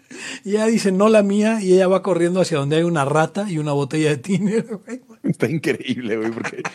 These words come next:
Speaker 2: o sea, me reí, no sé, recientemente he visto memes muy buenos,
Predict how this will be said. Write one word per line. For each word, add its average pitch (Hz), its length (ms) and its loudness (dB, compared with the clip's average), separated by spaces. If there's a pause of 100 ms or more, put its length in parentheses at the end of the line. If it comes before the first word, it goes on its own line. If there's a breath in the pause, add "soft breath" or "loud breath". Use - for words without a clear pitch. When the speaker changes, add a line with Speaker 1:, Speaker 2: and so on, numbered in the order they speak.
(120)
Speaker 2:
o - 80 -4
sea, 185 120 -2
me 185 160 6
reí, 185 480 4
no 202 120 -2
sé, 208 140 4
recientemente 208 680 2
he 196 40 6
visto 196 260 -2
memes 180 300 -4 (180)
muy 165 140 -4
buenos, 147 440 -8